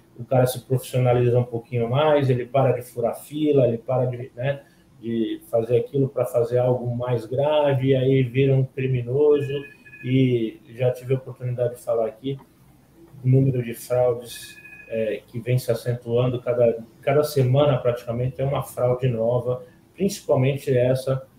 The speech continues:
que é denominada agora como engenharia social, né? O sujeito, é, é, estuda toda a vida social pela internet, pelos currículos, enfim, pelas redes sociais, e aí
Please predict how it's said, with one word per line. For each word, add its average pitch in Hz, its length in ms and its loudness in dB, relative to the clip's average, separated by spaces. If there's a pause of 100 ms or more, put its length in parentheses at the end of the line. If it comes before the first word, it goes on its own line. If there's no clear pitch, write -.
(260)
que 123 260 0
é 120 220 4
denominada 120 680 0
agora 113 320 2
como 120 260 -4
engenharia 120 960 0
social, 110 760 -8
né? 107 120 -14
O 110 60 -10
sujeito, 120 520 -6 (400)
é, 117 320 4
é, 113 260 -8
estuda 139 420 0
toda 147 520 4
a 113 100 -12
vida 127 300 -4
social 120 560 -4
pela 113 160 -10
internet, 117 720 -6 (840)
pelos 113 300 -6
currículos, 113 760 -2
enfim, 135 420 -6 (320)
pelas 113 240 2
redes 123 200 2
sociais, 127 800 0 (220)
e 123 80 2
aí 139 420 2